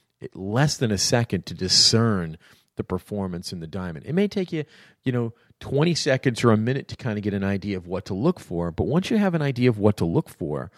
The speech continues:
then you kinda blow everything out of the water and just say, "Put it in there, I'll see it." And, and, and the big reason for that is, let me just say this. The reason you wanna buy a high-performance diamond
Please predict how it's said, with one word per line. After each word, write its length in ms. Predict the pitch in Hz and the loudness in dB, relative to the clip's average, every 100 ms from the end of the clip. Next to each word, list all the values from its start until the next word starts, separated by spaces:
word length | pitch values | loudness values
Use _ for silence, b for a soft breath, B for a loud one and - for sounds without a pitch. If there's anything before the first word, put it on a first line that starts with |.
| b b b _ _ 92 _ | b b b _ _ -20 _
then 520 | 147 190 160 85 82 B B B - | 4 6 4 0 -6 B B B -2
you 120 | 104 | 2
kinda 260 | 127 98 | 4 4
blow 500 | 82 87 98 117 120 | 2 0 4 8 8
everything 500 | 87 110 110 104 101 | 6 4 4 2 0
out 80 | 90 | 0
of 80 | 85 | -2
the 40 | |
water 460 | 80 95 117 95 80 | 2 6 6 6 4
and 200 | - 92 | 0 -2
just 180 | 90 - | -2 0
say, 160 | 82 | -2
"Put 280 | 76 - 98 | -2 2 2
it 60 | 120 | 2
in 140 | 107 | 0
there, 160 | 101 90 | -2 -2
I'll 100 | 82 | -4
see 240 | - 135 | -4 -4
it." 120 | 113 - | -6 -8
And, 220 | 98 98 | -12 -12
and, 220 | - 113 - | -10 -10 -6
and 160 | 135 151 | -4 2
the 40 | |
big 220 | 156 175 | 4 6
reason 300 | 135 135 123 | 4 2 0
for 100 | 104 | -4
that 220 | 85 82 76 | -4 -4 -6
is, 160 | - b b b b | -10 b b b b
let 120 | 135 175 | 6 6
me 100 | 156 | 6
just 200 | 151 - | 4 6
say 200 | 110 98 | 4 4
this. 400 | 87 62 - - b b b _ | -2 -4 -10 -14 b b b _
The 100 | 123 | 6
reason 560 | 113 107 160 196 185 185 | 6 4 2 4 4 4
you 160 | 180 160 | 4 6
wanna 240 | 139 135 | 6 4
buy 360 | 104 98 90 87 | 4 2 4 0
a 100 | 87 | -2
high-performance 1120 | - 104 104 120 117 107 107 101 95 95 - | -6 -2 -2 -2 -4 -6 -4 -2 -4 -8 -10
diamond 440 | 85 82 76 | -10 -10 -14